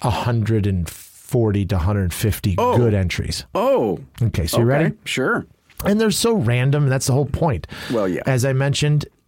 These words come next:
Speaker 1: before, it's similar to, you think about it like the Hitchhiker's Guide to the Universe.
Speaker 2: Okay.
Speaker 1: All right?
Speaker 2: Sure.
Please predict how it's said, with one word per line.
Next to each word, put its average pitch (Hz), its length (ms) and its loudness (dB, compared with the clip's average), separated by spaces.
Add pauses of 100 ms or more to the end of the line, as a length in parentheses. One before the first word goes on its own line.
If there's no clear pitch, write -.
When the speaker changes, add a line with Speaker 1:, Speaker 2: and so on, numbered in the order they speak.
(260)
Speaker 1:
before, 123 640 0
it's - 320 -2 (160)
similar 165 380 0
to, 123 400 0
you 123 100 0
think 165 200 0
about 151 180 2
it 131 60 -2
like 127 160 0
the 127 60 0
Hitchhiker's 117 520 0
Guide 107 180 2
to 104 60 2
the 95 100 0
Universe. 71 520 -4 (140)
Speaker 2:
Okay. 135 240 -2
Speaker 1:
All 107 100 2
right? 127 200 0 (200)
Speaker 2:
Sure. 220 200 -4